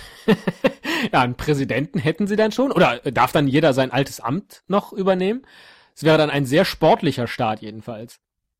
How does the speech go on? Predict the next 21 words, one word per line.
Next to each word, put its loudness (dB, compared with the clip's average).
Also 2
voller 4
Sportler, 2
voller 4
Politiker 0
und -2
voller 2
Wirtschaftsbosse. -4
Gibt's -4
noch -2
andere 2
Berufsgruppen, -2
bei 2
denen 0
man -2
oder -2
in -2
denen 0
man -2
zurücktreten -2
kann? 0